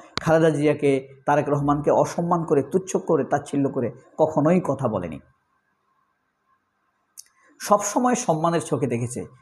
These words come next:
জিয়া পরিবারকে। আপনার খেয়াল আছে, এই যে ডাক্তার মুরাদ তারেক রহমানের মেয়েকে নিয়ে, জাইমা রহমানকে নিয়ে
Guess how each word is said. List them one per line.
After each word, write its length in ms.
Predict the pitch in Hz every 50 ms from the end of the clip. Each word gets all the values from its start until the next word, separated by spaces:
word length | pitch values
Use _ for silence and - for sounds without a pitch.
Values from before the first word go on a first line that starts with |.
| _ _ - 135
জিয়া 220 | 127 143 156 156 151
পরিবারকে। 560 | 147 131 120 120 107 95 - - - 87 - - _ _ _ _ _ _ _ _ _ _ _ _ _ _ -
আপনার 280 | 175 170 185 196 196 170 - -
খেয়াল 300 | - - - 190 202 208
আছে, 280 | 202 196 - 160 139 - - - _ _ _ _ _ _ _ -
এই 80 | 170
যে 80 | 165 175
ডাক্তার 380 | 160 185 185 185 - 185 170 165
মুরাদ 340 | 170 175 165 165 139 123 - - - _ _ _ _ _ _ _ _ _ _ -
তারেক 260 | 165 185 180 - 180
রহমানের 400 | 180 156 160 170 190 190 196 185
মেয়েকে 420 | 170 156 156 160 165 160 185 180
নিয়ে, 260 | 165 151 139 120 135
জাইমা 300 | 139 156 147 160 165 185
রহমানকে 500 | 190 185 170 170 170 165 165 160 - 170
নিয়ে 260 | 156 151 135 113 101